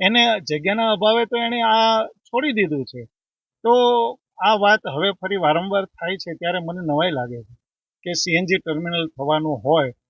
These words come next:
તો સારી વાત છે, પણ આવા તો કેટલાય મુદ્દાઓ એવા છે જે ભાવનગરને આજ હાલમાં તમે અલંગ માટેનો વિચાર કરો ને,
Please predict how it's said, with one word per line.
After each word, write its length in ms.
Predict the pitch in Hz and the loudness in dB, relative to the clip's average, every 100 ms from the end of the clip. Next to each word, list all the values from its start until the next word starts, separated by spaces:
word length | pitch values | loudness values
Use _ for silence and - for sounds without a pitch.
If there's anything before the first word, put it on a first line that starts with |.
| _ | _
તો 60 | 285 | -4
સારી 300 | 220 233 240 | 2 4 4
વાત 180 | 196 175 | 4 2
છે, 240 | - 131 117 _ _ _ _ | -2 -16 -18 _ _ _ _
પણ 260 | 214 220 139 - _ _ _ _ | 2 2 0 -8 _ _ _ _
આવા 380 | 165 202 226 226 | -2 4 6 4
તો 240 | 226 - 233 | 2 -2 -2
કેટલાય 680 | - 160 - 151 170 240 | -4 -12 -8 0 4 4
મુદ્દાઓ 600 | 240 220 180 202 202 202 | 0 -4 0 2 2 2
એવા 280 | 185 175 170 | 0 0 -2
છે 280 | - 147 143 | -4 -8 -8
જે 140 | 131 | -6
ભાવનગરને 760 | 151 127 139 143 143 151 165 180 | -6 -6 -6 -8 -6 -8 -8 -10
આજ 280 | - 170 190 - - | -4 -4 -4 -10 -2
હાલમાં 480 | 139 156 202 214 220 | 2 2 2 0 0
તમે 260 | 214 208 202 | -2 -6 -2
અલંગ 320 | 170 214 214 | -2 -2 -2
માટેનો 300 | 208 214 196 | -4 -4 -8
વિચાર 280 | 165 165 156 | -8 -6 -8
કરો 260 | - 143 | -8 -10
ને, 160 | 175 202 | -8 -10